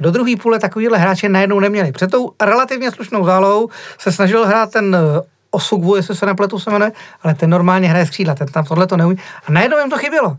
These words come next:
Najednou tahle ta věc tam scházela, to znamená, a to byl jeden paradox, že ta lepší sestava jakoby hrála hůř. A druhý paradox byl v tom, že teda ta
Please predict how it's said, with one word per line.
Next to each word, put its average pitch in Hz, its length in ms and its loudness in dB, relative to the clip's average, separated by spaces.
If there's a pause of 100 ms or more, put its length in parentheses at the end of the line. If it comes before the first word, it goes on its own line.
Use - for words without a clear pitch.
(120)
Najednou 226 240 2
tahle 254 280 -2
ta 262 120 -4
věc 262 200 -4
tam 269 120 -10
scházela, 233 440 0
to 156 120 -8
znamená, 196 540 0 (1120)
a 175 220 2 (240)
to 208 60 -8
byl 208 140 2
jeden 185 320 0
paradox, 220 460 0
že 180 140 -2
ta 190 100 0
lepší 185 260 -2
sestava 214 360 0
jakoby 202 300 0
hrála 190 220 2
hůř. 190 260 -4 (220)
A 165 60 -6
druhý 185 280 2
paradox 226 340 -2
byl 233 160 0
v - 40 -14
tom, 220 180 -2
že 220 100 0
teda 226 180 2
ta 226 200 0